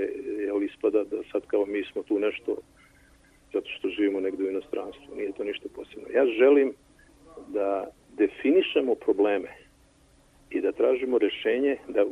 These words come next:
snimamo ljude koji imaju najbolje rešenje za te probleme. A puno puta sam naveo svuda, mi ne pripadamo ni jednoj političkoj opciji, ne podržavamo ni jednu političku opciju i ne diskutujemo o političarima. Ovaj projekat je mnogo višlji od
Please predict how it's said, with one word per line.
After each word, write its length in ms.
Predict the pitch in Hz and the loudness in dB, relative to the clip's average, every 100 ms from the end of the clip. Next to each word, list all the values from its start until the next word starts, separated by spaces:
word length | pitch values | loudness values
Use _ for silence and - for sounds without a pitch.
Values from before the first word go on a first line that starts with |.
| - - - - - - | -4 -16 -6 -4 -4 -4
snimamo 380 | 113 135 135 113 | 0 2 2 2
ljude 340 | 95 139 131 | 2 4 4
koji 200 | 117 117 | 4 2
imaju 360 | 110 120 110 101 - | 2 0 -2 -2 -4
najbolje 460 | 113 117 117 110 101 | -2 0 2 4 4
rešenje 500 | 95 - 104 101 104 - _ - | 2 -2 -2 -2 -6 -12 _ -6
za 120 | 101 - | -4 0
te 100 | 98 | 0
probleme. 420 | - 98 90 90 - _ _ - - _ _ | 2 0 0 -6 -16 _ _ -20 -20 _ _
A 80 | - - | -14 -2
puno 200 | 120 143 | 2 4
puta 240 | - - 123 | 4 2 0
sam 140 | - 113 | 0 -2
naveo 340 | 117 117 107 | 0 2 2
svuda, 300 | - 110 104 | 2 0 0
mi 140 | 92 | 0
ne 100 | 110 | -2
pripadamo 540 | - - - 143 135 131 | 0 -2 2 2 2 0
ni 80 | 117 | 2
jednoj 220 | 143 156 | 2 0
političkoj 540 | 147 147 156 - 143 | 0 0 0 -2 4
opciji, 460 | 143 147 - 143 127 - _ _ | 4 4 0 -2 -2 -10 _ _
ne 100 | - | -8
podržavamo 680 | - - - 127 147 143 131 | -2 0 2 4 4 4 2
ni 80 | 127 | 4
jednu 220 | 131 135 | 4 2
političku 640 | - 120 - - - 110 | 0 0 0 -6 0 2
opciju 440 | 113 - 131 127 107 | 2 -2 -2 -2 0
i 60 | 104 | 0
ne 160 | 107 | 0
diskutujemo 640 | 104 135 - 175 - 131 120 | 0 -2 2 2 4 2 0
o 20 | |
političarima. 520 | - - - 104 - | 0 -2 -4 -12 -8
Ovaj 200 | 147 156 | -2 0
projekat 440 | - 165 156 - - | 4 4 4 2 -2
je 60 | |
mnogo 220 | 135 135 | 0 2
višlji 400 | 120 127 - 120 | 0 0 -6 0
od 120 | 117 | 0